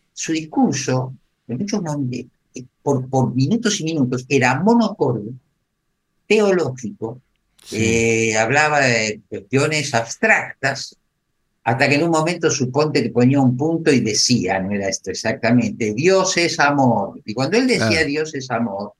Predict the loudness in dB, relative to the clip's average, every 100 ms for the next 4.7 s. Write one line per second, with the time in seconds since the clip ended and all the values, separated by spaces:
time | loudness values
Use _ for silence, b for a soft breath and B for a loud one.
0 | _ _ _ _ 0 0 2 0 2 2
1 | 4 2 2 2 2 2 2 2 0 -4
2 | _ _ _ _ _ -10 -4 -4 -4 -14
3 | _ _ 2 2 2 -2 0 0 2 0
4 | -2 -4 -6 -8 -10 -10 -14